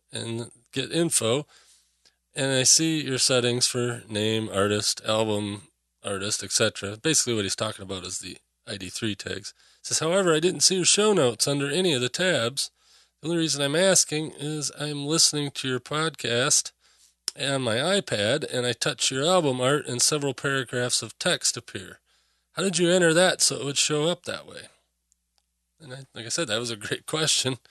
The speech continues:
I wished I would have seen it when he sent it back in April. But anyway, uh, the way that works is your podcatcher, in this case, in his case, iTunes or the podcasts app on I O S,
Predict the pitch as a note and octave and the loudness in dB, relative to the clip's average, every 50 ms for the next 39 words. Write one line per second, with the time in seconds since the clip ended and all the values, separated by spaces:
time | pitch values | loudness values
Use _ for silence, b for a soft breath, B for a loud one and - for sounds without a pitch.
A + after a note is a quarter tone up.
0 | b b b b b b b b b A2+ A#2 A#2+ - - A#2+ B2 B2+ A#2+ A2+ G#2 | b b b b b b b b b -12 -10 -10 -8 -6 -4 -4 -2 -2 0 2
1 | - - C3+ C3+ B2+ A#2+ - - A#2+ A#2+ A2 - - - - D3+ C#3+ C3+ - - | 2 2 2 0 -4 -6 -6 -8 -8 -6 -2 0 2 4 4 4 2 0 0 0
2 | B2 A2+ A2+ - - A2 - - G#3 G#3+ G3+ - - C#3+ F3 F3+ - - _ _ | 0 0 0 0 -4 -10 -8 -6 -8 -8 -4 0 2 4 4 2 0 -6 _ _
3 | B B B B B B B B B B B B B B B B _ _ - - | B B B B B B B B B B B B B B B B _ _ -20 -18
4 | - - C3 C3 C3 C#3 C#3 C3 B2 B2 A2+ A#2 A#2+ G#2+ - b b b b b | -8 -4 -4 -2 0 0 0 0 0 0 0 -2 -2 -4 -6 b b b b b
5 | b b b b b _ _ - B2+ B2 B2 A#2+ B2 C#3+ D#3+ F#3 F#3 E3+ E3+ D#3+ | b b b b b _ _ -2 -2 0 0 0 0 2 2 4 6 6 6 6
6 | C3+ C#3+ D3 D3 D3+ - - - - - - D3+ C#3 C#3 B2+ B2+ A#2+ A2+ - - | 6 6 4 4 4 4 2 2 2 2 0 -2 -6 -6 -4 -4 -6 -4 -2 -2
7 | D3+ D#3+ E3+ D3 - - A2+ A2 A2 - - B2 B2 C#3+ B2+ - B B B B | 0 0 0 -2 -2 -2 -2 0 -2 -2 -2 -2 -2 -4 -6 -8 B B B B
8 | B B B _ - A2+ A2+ A#2+ - - - - A2+ A2+ A2+ - - - - _ | B B B _ -20 -16 -10 -6 -6 -6 -4 -4 -4 -2 0 2 0 0 -2 _
9 | - B2+ A2 A2 C#3 B2+ - - G#2+ A2 - - A#2 A#2 A#2 A2+ - - A2 A2 | -6 -6 -4 0 0 0 0 0 0 0 2 4 4 4 4 2 0 -2 -2 -2
10 | A2 A2+ A#2 A2+ G#2 F#2+ G2 G2+ - - A2+ G#2+ G#2+ - - - F#2+ G2 G2 - | -2 -2 -2 -2 -2 -2 -4 -4 -6 -6 -6 -6 -6 -6 -6 -6 -4 -2 0 0
11 | - - G2+ G2 G2+ - - F#2 G2+ A2 C3+ D3 C3+ A2+ G#2 G#2+ A2 B2+ - - | 0 0 -2 -6 -12 -14 -12 -8 -2 2 4 4 4 4 4 2 2 2 2 2
12 | - | 2